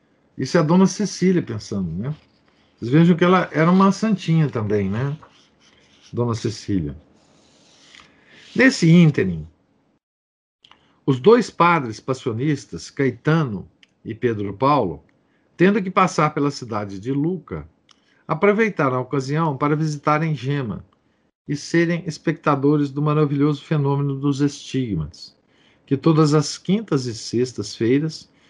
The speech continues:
repetiam-se do modo que já referi. Dona Cecília pediu-lhes explicações e conselhos, e eles, aprovando sua prudente reserva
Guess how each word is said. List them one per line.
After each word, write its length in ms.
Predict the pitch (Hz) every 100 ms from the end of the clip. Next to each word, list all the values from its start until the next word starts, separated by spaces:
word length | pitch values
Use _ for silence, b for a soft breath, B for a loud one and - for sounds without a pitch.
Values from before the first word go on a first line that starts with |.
| b -
repetiam-se 920 | 160 160 160 147 165 170 175 165 165
do 140 | 160
modo 420 | 147 123 123 131
que 340 | 127 - 123 131 _
já 360 | - 104 110 113 _ _
referi. 440 | 113 - 127 78 - _ _ b b b b b b b b b b
Dona 280 | 143 233 233
Cecília 840 | - 160 - - 226 220 110 87 - _ _ _ -
pediu-lhes 760 | 165 131 143 208 185 143 143 -
explicações 1040 | 170 - 170 160 123 123 - 185 220 196
e 60 | 214
conselhos, 880 | 226 226 - 147 139 110 - - _ b b b -
e 100 | 170
eles, 500 | 190 175 123 110 -
aprovando 840 | 143 139 160 117 113 170 131 107 - _ _ _
sua 380 | - - 151 135
prudente 580 | 135 107 131 196 185 -
reserva 800 | 98 95 90 139 156 104 82